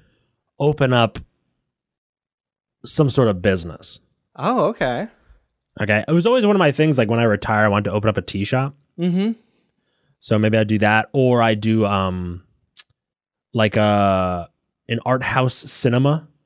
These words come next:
Speaker 2: Mm, okay.
Speaker 1: That'd be kinda fun. That'd be kinda cool.
Speaker 2: That
Speaker 1: I'd
Speaker 2: would
Speaker 1: be
Speaker 2: be
Speaker 1: into
Speaker 2: kinda
Speaker 1: that.
Speaker 2: cool.
Speaker 1: You know?
Speaker 2: Yeah.
Speaker 1: Get to show all the movies that I wanna show.
Speaker 2: Yeah.
Speaker 1: Um, hmm.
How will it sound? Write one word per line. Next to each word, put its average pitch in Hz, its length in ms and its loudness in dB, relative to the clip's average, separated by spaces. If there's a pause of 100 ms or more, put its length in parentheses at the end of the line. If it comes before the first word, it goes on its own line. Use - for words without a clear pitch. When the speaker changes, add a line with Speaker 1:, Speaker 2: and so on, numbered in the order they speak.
(120)
Speaker 2:
Mm, 131 440 -4
okay. 135 600 -2 (220)
Speaker 1:
That'd 107 140 2
be 127 100 2
kinda 123 200 0
fun. 107 360 -2
That'd 107 120 -2
be 127 80 0
kinda 117 220 -2
cool. 92 440 -6
Speaker 2:
That 147 120 -4
Speaker 1:
I'd 113 60 2
Speaker 2:
would 160 40 0
Speaker 1:
be 135 80 2
Speaker 2:
be 120 40 2
Speaker 1:
into 110 180 -2
Speaker 2:
kinda 82 140 -2
Speaker 1:
that. 90 120 -6
Speaker 2:
cool. 104 380 -10 (480)
Speaker 1:
You 104 120 -2
know? 98 280 2 (180)
Speaker 2:
Yeah. 147 320 -2
Speaker 1:
Get 110 80 -8
to 110 60 -2
show 117 240 0
all 107 120 4
the 104 80 0
movies 101 340 0
that 110 100 2
I 104 80 2
wanna 101 200 0
show. 98 500 0 (120)
Speaker 2:
Yeah. 135 380 -6 (600)
Speaker 1:
Um, 95 800 -2 (1400)
hmm. 92 240 -6